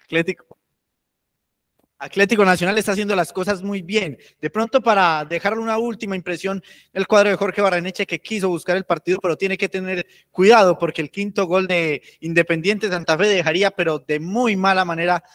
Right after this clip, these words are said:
o de muy mal parado al, a, digámoslo, a terminar ese ciclo de Jorge Barreneche porque, eh, recordemos que los ciclos en el fútbol profesional femenino son muy cortos,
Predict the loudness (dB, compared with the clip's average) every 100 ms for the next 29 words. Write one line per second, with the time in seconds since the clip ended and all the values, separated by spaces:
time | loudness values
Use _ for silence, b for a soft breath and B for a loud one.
0 | b b -6 -4 -4 -4 -4 0 2 4
1 | 4 4 2 -2 -4 -2 0 -2 -4 -6
2 | 0 2 2 0 -6 0 0 0 -4 -8
3 | -10 -4 -4 -4 -2 -2 -2 -8 -8 -8
4 | -6 -6 -2 -4 -4 b b b -6 -6
5 | -4 -8 -4 0 0 0 0 -2 -2 -4
6 | 0 0 -2 -2 0 -2 0 0 0 0
7 | -2 -2 -2 -2 -2 -4 -4 -6 2 4
8 | 4 -4 -20